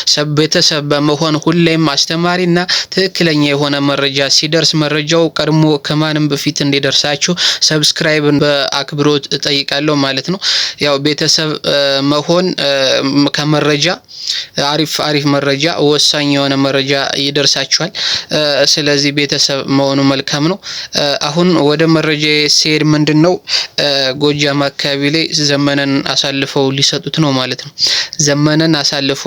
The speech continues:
የሚሰጥ ቡድን፣ እ፣ ፋኖ መስሎ ዘመነን አሳልፎ የሚሰጥ ቡድን ወደ ጎጃም ገብቷል። ይህ፣ ይህ ገብረ ኃይል ከፌዴራል፣ እ፣ ፖሊስ ከመከላከያና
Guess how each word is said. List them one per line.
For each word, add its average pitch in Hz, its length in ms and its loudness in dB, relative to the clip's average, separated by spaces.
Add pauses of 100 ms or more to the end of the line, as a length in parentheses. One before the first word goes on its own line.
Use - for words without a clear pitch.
የሚሰጥ 139 540 0
ቡድን፣ 147 400 2
እ፣ 147 220 -2
ፋኖ 143 380 -2
መስሎ 139 300 0 (200)
ዘመነን 147 420 2
አሳልፎ 139 440 -2
የሚሰጥ 139 440 -2
ቡድን 147 300 2 (180)
ወደ 139 260 2
ጎጃም 139 420 0 (160)
ገብቷል። 143 400 -2 (360)
ይህ፣ 165 220 2
ይህ 156 180 -2
ገብረ 143 340 2
ኃይል 160 300 -2 (120)
ከፌዴራል፣ 143 840 0 (140)
እ፣ 135 100 0 (180)
ፖሊስ 160 420 2
ከመከላከያና 139 960 0